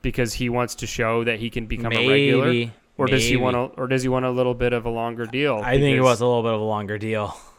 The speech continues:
Speaker 1: But what leverage does he have to go and get that? <laughs> None. I mean, he's,
Speaker 2: Yeah.
Speaker 1: he, he's been poor. He's been very poor in the N H L. Um, not to my surprise, maybe to, to others. Um, as far as Kiefer Sherwood, he's the oldest of the group, twenty-five.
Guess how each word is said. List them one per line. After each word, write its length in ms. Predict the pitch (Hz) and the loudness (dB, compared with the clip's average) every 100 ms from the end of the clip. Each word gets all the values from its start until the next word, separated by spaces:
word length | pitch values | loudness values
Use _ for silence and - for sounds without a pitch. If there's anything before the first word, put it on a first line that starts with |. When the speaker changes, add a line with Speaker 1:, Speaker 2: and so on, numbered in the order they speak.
| _ | _
Speaker 1:
But 420 | 131 135 127 - | -6 -4 -4 -8
what 340 | 139 131 147 151 | -10 -4 -4 -4
leverage 320 | 135 139 131 | -6 -2 -4
does 120 | 123 | -4
he 100 | 120 | -4
have 220 | 117 131 - | 0 0 0
to 80 | 117 | -6
go 120 | 117 | -4
and 120 | 110 | -4
get 220 | 120 139 | -4 -4
that? 260 | 110 98 - | -6 -8 -4
<laughs> 1500 | - - - - _ - _ _ _ _ _ _ _ _ _ | -4 -4 -12 -20 _ -20 _ _ _ _ _ _ _ _ _
None. 360 | 117 143 110 98 - | -2 0 -2 -8 -12
I 40 | 131 | -8
mean, 120 | 113 | -4
he's, 180 | 120 98 85 | -4 -4 -6
Speaker 2:
Yeah. 80 | 135 | -10
Speaker 1:
he, 140 | - 120 | -8 -6
he's 120 | 113 | -4
been 200 | 117 113 | -4 -2
poor. 440 | - 135 104 95 - | -2 -2 -2 -6 -14
He's 160 | 117 110 | -12 -8
been 140 | 117 | -6
very 220 | 110 113 113 | -4 -2 -2
poor 300 | 131 120 107 | -2 -2 -4
in 80 | |
the 60 | 104 | -10
N 80 | 101 | -12
H 180 | 101 - | -10 -8
L. 260 | 101 98 - _ _ _ _ | -8 -8 -14 _ _ _ _
Um, 420 | 110 104 104 117 _ | -8 -8 -10 -16 _
not 560 | 120 117 113 113 123 - | -10 -6 -6 -4 -4 -2
to 60 | |
my 160 | 123 131 | -2 -2
surprise, 640 | 120 - 101 98 - - | -2 -4 -4 -4 -10 -14
maybe 220 | - 113 107 | -8 -6 -6
to, 240 | - 117 | -6 -8
to 160 | - 110 | -6 -4
others. 460 | 117 98 98 - | -4 -6 -8 -10
Um, 380 | - 123 123 127 - - _ _ - - _ _ _ _ _ | -4 -2 -2 -4 -10 -20 _ _ -20 -20 _ _ _ _ _
as 120 | - - | -4 0
far 180 | 196 | 2
as 120 | 220 - | 0 0
Kiefer 300 | 208 196 185 | -4 -2 -4
Sherwood, 420 | - 190 180 123 | 0 2 2 2
he's 220 | 131 156 | 0 -2
the 100 | 160 | 0
oldest 320 | 156 165 - | 0 -2 -4
of 80 | 143 | -4
the 80 | 131 | -4
group, 240 | 135 143 | -4 -4
twenty-five. 800 | - 123 123 123 127 92 - - | -4 -4 -2 -2 -2 -4 -10 -12